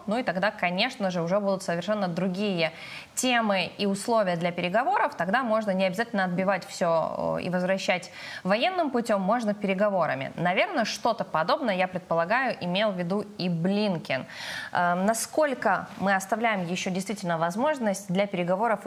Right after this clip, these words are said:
и для дипломатии? Можно ли считать, что она всё ещё имеет значение и силу?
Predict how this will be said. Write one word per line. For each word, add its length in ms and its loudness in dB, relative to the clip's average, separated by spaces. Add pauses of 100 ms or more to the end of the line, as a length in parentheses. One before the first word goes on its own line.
и 100 -2
для 140 0
дипломатии? 640 0
Можно 260 0
ли 100 -2
считать, 260 -2
что 140 -2
она 120 0
всё 240 0
ещё 260 -2
имеет 240 0
значение 420 -2
и 40 -2
силу? 360 -4